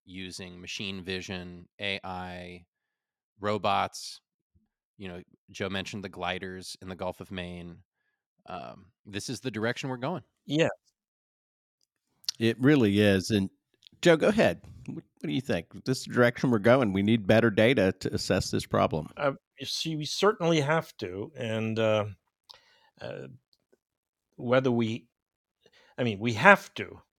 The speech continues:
Speaker 2: but will we? <laughs> That's the problem. And, uh, you know, I'm eight, I'm eighty-one years old now. I, I need, I need some younger people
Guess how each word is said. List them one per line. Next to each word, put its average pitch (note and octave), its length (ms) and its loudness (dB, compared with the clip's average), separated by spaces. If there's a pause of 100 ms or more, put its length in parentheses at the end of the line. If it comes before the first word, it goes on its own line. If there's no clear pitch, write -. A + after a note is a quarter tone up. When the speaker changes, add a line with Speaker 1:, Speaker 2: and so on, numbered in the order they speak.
(960)
Speaker 2:
but A#2+ 320 4
will C#3+ 400 8
we? F#2 280 -10 (300)
<laughs> - 300 -20
That's E3+ 280 4
the - 120 -8
problem. G2 460 -2 (1400)
And, B2 440 2
uh, A#2+ 220 8 (280)
you E3 60 4
know, D#3 100 12
I'm G3 240 8 (100)
eight, F#3+ 320 8
I'm E3+ 260 4
eighty-one D#3+ 540 4
years A#2 260 2
old F#2+ 240 -4
now. F2 160 -16 (1000)
I, A3 100 2 (560)
I E3 180 2
need, F#3 560 4 (200)
I D#3 160 4
need G3+ 320 4
some F3 240 6
younger E3+ 480 8
people F3 500 -2